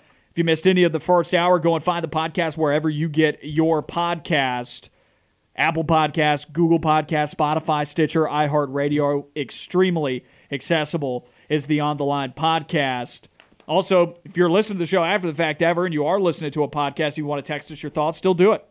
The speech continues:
Go ahead. Once again, three three four, five six four, one eight four oh. Starting off hour number two here, not with our Playing the Line segment. We talked about some week one college football spreads that were released. Saw Colt Kubelik tweet some of them out. You can go find him on Twitter and go see some of those spreads.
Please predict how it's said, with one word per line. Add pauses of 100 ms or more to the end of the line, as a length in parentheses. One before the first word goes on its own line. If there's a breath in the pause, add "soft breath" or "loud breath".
(140)
Go
ahead.
Once
again,
three
three
four,
five
six
four,
one (100)
eight (160)
four
oh. (320 soft breath)
Starting
off
hour
number
two
here, (500 soft breath)
not
with (120)
our
Playing
the
Line
segment.
We
talked
about
some
week
one
college
football
spreads
that
were
released.
Saw
Colt
Kubelik
tweet
some
of
them
out.
You
can
go
find
him
on
Twitter
and
go
see
some
of
those
spreads.